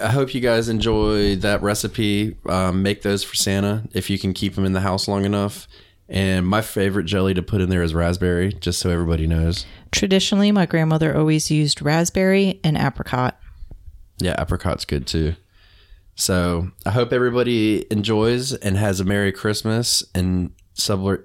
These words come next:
Speaker 1: and Happy Hanukkah and Yule and everything else.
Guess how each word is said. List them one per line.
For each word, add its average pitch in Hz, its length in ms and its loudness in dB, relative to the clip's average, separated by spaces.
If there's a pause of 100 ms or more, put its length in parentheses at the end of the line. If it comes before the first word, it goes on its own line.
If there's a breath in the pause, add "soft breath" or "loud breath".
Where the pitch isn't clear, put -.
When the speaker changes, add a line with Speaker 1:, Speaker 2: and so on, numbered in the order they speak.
Speaker 1:
and 92 380 0
Happy 98 280 -2
Hanukkah 98 800 0
and 85 160 0
Yule 98 640 2
and 80 260 -2 (640 loud breath)
everything 104 440 0
else. 104 460 -2